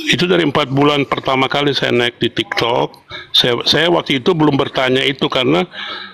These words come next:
ya saya kan masih nggak ngerti banget gitu ya. Di sini ternyata main, kita harus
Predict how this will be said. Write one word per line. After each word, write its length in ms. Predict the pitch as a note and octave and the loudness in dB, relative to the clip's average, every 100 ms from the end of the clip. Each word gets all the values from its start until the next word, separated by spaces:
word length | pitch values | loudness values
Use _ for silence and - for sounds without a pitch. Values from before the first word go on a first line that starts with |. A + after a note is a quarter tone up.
| - _ - - - | -20 _ -20 -4 -2
ya 240 | B2 A#2+ | 0 0
saya 200 | A2+ C3 | 0 0
kan 160 | C3 D3+ | 0 0
masih 760 | C#3 B2 C3+ B2 A#2+ A#2+ B2 B2 A#2+ | 0 0 0 0 0 0 0 2 4
nggak 160 | A#2 B2 B2+ | 2 2 0
ngerti 320 | A2+ - B2+ | -2 -4 -4
banget 440 | A2 A#2 C3 D#3 C#3+ | 0 0 0 0 0
gitu 240 | C3 A#2 | -2 0
ya. 160 | B2 A#2+ | 0 0
Di 120 | A#2 | 0
sini 240 | - C#3 D3 | 0 0 0
ternyata 440 | C#3+ C3 B2 - | 0 -2 -2 -2
main, 400 | C#3 B2+ C3 C3 - - - - - - | 0 0 0 -2 -4 -14 -16 -16 -16 -8
kita 320 | - D#3 D#3 | -6 -2 0
harus 240 | A#3+ C#3+ | 0 -2